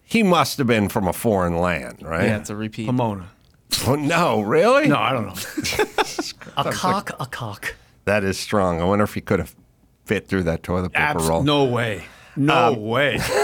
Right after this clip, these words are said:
Speaker 3: No
Speaker 1: oh, so
Speaker 3: way, if you know what I
Speaker 1: he
Speaker 3: mean.
Speaker 1: was a skilled
Speaker 3: If you know what I mean.
Speaker 1: Oh, he was a ball handler. Okay, not a kicker. I got you. All right, what do we got in the news?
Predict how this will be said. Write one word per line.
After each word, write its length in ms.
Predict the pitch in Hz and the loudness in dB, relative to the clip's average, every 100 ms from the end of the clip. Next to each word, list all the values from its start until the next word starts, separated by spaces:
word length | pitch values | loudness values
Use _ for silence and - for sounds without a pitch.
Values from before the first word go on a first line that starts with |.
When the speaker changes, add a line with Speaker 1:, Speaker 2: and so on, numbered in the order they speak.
| 508 587 214 - - 185 | 4 4 2 2 2 4
Speaker 3:
No 260 | 151 151 - | 4 6 6
Speaker 1:
oh, 80 | |
so 180 | 202 127 | 4 4
Speaker 3:
way, 120 | 107 | 4
if 60 | - | 4
you 80 | 185 | 4
know 180 | 208 208 | 4 4
what 120 | 185 | 4
I 60 | 170 | 2
Speaker 1:
he 60 | |
Speaker 3:
mean. 200 | 185 196 | 4 4
Speaker 1:
was 100 | 143 | 4
a 80 | 127 | 2
skilled 360 | - 131 107 - - - - | 0 2 2 0 -12 -6 -2
Speaker 3:
If 280 | 165 - | 0 0
you 60 | 202 | 0
know 200 | 196 214 | 4 4
what 100 | 170 | 4
I 120 | 143 | 2
mean. 260 | 160 190 160 | 0 0 2
Speaker 1:
Oh, 280 | 110 90 101 | 2 2 2
he 80 | 123 | 2
was 100 | 110 | 0
a 40 | |
ball 240 | 92 85 78 | 0 -2 -2
handler. 440 | 73 65 - - 92 | -4 -8 -10 -2 -2
Okay, 260 | - 73 - 104 | -2 -6 -2 0
not 180 | 107 | 0
a 60 | 87 | -2
kicker. 300 | - - - - 554 98 | -6 -8 -10 -10 -6 -4
I 100 | 104 | -4
got 300 | 87 65 - | -4 -8 -12
you. 60 | - - - - - | -18 -18 -20 -20 -4
All 100 | 147 | 2
right, 80 | 147 | 2
what 120 | 156 | 4
do 60 | 202 | 4
we 80 | 180 | 4
got 200 | 156 143 | 4 2
in 60 | 120 | 2
the 80 | |
news? 460 | 110 101 69 76 | 4 2 0 -10